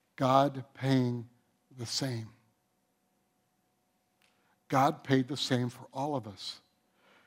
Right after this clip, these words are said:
He used a fifty to five hundred because that's the way Simon religious thinking was. He's saying we all come short of the glory of God. But God paid the same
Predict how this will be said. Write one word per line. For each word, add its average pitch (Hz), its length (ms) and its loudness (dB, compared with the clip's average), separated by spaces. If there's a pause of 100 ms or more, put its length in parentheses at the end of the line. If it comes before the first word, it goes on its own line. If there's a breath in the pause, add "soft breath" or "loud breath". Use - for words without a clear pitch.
(160)
He 147 60 2
used 151 240 4
a - 20 -4
fifty 160 560 2
to 127 140 -6
five 139 340 4
hundred 143 320 0
because 120 240 -6
that's 139 200 4
the 151 60 -6
way 135 120 0
Simon 143 580 2 (220 soft breath)
religious 143 500 2
thinking 127 420 -2
was. - 380 -12 (1000)
He's 139 140 -6
saying 160 240 6
we 156 120 6
all 170 180 10
come 147 240 2
short 120 400 -4 (220)
of 151 80 -8
the 131 80 -4
glory 123 340 2
of 113 100 -6
God. 131 280 -4 (520 soft breath)
But - 260 2
God 185 500 10
paid 196 420 8
the 165 80 0
same 160 540 8